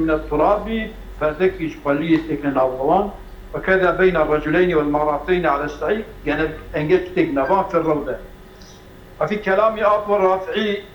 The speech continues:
اشارت الیه، اشارت تا ببال، اه، انگل کی کو جان وان نگی ہے، بدن وان نگی ہے، تو فهمی چی؟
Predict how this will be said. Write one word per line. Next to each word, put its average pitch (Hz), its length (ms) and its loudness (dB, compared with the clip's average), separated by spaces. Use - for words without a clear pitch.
اشارت 170 580 0
الیه، 175 760 0
اشارت 175 600 2
تا 175 240 6
ببال، 165 680 -2
اه، 160 520 4
انگل 190 480 2
کی 190 80 -4
کو 180 100 0
جان 185 360 2
وان 185 420 2
نگی 175 320 2
ہے، 165 120 4
بدن 170 400 0
وان 170 380 2
نگی 165 240 0
ہے، 156 100 2
تو 202 60 -2
فهمی 143 300 2
چی؟ 123 160 -10